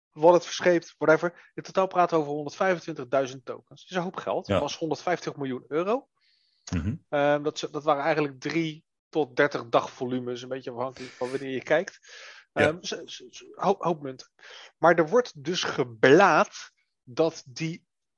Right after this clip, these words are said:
Speaker 1: op de community gedumpt zijn. En ik, dat, dat citeer ik even. En dat dat de reden voor de prijsdrop is. Dus Gilbert, dat wordt gezegd, heeft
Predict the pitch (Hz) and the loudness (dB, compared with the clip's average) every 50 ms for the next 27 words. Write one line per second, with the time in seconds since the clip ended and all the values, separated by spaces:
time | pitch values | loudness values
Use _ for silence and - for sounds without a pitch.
0 | _ _ 165 160 - _ - 185 180 - _ - - - - 185 175 175 196 233 | _ _ -20 -20 -16 _ -8 -8 -8 -8 _ -16 -14 -8 -2 0 0 0 0 -2
1 | 247 247 226 - - 175 160 143 - 143 131 120 120 151 165 156 147 - - - | -4 -4 -6 -4 -4 -4 -4 -2 -2 -4 -4 -2 2 4 4 4 2 -2 -10 -4
2 | - 143 127 151 202 269 320 - _ _ _ _ - - - - - _ _ _ | 2 2 4 4 2 0 -4 -12 _ _ _ _ -20 -20 -20 -20 -20 _ _ _
3 | _ _ _ _ _ _ - 143 131 135 131 135 143 127 135 - _ _ 156 143 | _ _ _ _ _ _ -6 -4 -4 -4 -8 -10 -12 -12 -14 -14 _ _ -16 -14
4 | - - - 170 156 - 196 180 165 156 156 - - 160 147 143 131 165 202 - | -12 -12 -12 -12 -4 2 2 4 4 2 0 -2 0 2 2 2 2 -2 -4 -4
5 | - - _ _ 156 151 151 160 165 165 - - - 160 233 233 247 - - _ | -8 -16 _ _ -2 0 4 4 4 2 2 -4 -4 0 0 2 2 0 -4 _
6 | 156 139 135 143 147 160 160 156 196 214 - _ - - 262 269 240 180 147 - | -2 0 2 2 2 2 2 -2 -4 -4 -4 _ 0 2 2 2 2 0 -4 -8
7 | - - 156 151 - _ _ 127 120 117 - - - - - - - _ 156 147 | -4 -2 -2 -2 -2 _ _ -18 -14 -12 -12 -12 -12 -14 -20 -20 -14 _ -4 -4
8 | 135 135 131 120 - 160 175 226 247 240 180 151 131 165 262 311 - - - - | -4 -4 -8 0 6 8 8 8 8 4 2 4 4 6 4 4 0 -4 -10 -12
9 | - - - _ _ _ _ _ _ _ - 131 - - 156 151 143 - 123 139 | -12 -14 -18 _ _ _ _ _ _ _ -8 -8 -4 -4 -4 -4 -4 -6 -10 -8
10 | 117 120 131 165 226 - - - - - _ - - - _ _ - 143 156 156 | -2 2 4 4 4 4 0 -6 -14 -20 _ -20 -20 -20 _ _ 2 4 6 6
11 | 151 - - - - - | 4 2 -4 -12 -20 -20